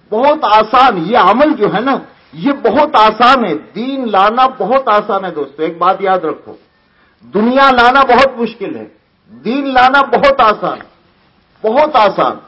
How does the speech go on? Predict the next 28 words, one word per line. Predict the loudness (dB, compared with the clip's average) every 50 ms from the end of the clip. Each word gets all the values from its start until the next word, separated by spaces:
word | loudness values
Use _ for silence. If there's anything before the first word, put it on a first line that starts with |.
| _ _ _ _ _ -4
لیکن | -4 -4 -4 -4 -4 -6
کیا | -4 0 2 4 4 4 4
ہے، | 4 2 2 0 -2 -6 -14 _ _ _ _
اس | -8 -8 -8 -6
کا، | -4 -4 -4 -4 -6 -8 -8
اس | -8 -6 -4
کا | -4 -2
نفع | -2 -2 -2 -2 0 -2 -2 -2 -2 -6
بہت | -6 -2 -2 -2 -2 -2
زیادہ | 0 0 0 2 2 0 -2 -2
ہے، | -4 -8 -10 -14 _ _ _ _ _ -2
اور | 0 0 2
آدمی | 2 2 2 2 2 0 -4 -6 -6 -6 -4
آسانی | 0 2 2 2 2 0 0 2 2 2 2 0 -2 -2 -2
سے | -2 -2 -2
کر | -2 -4 -4
سکتا | -4 -6 -8 -8 -6 -6 -4 -4 -4
ہے، | -8 -12 -16 -20 _ _ _ _ _ _ _ _
کرنا | -4 -4 -4 -4 -4 -2 -2 -2 -2 -2 -4 -8
شرط | -10 -10 -10 -10 -14 -20
ہے۔ | -20 -20 -20 -20 -20 -20 _ _ _ _ _ _ _ _ _ _ _ _ _ _ _ _ _ _ _ _ -10
اس | -10 -6 -4
لیے | -4 -4
بڑے | -2 0 2 2 4 4
یہ | 4 2 2 2
فرماتے | 0 -2 -2 -2 -2 -2 -2 -2 -4 -4
ہیں، | -2 -2 -2 -2 -2 -4 -6 -10 _ _ _ -8 -4
ہر | -2 0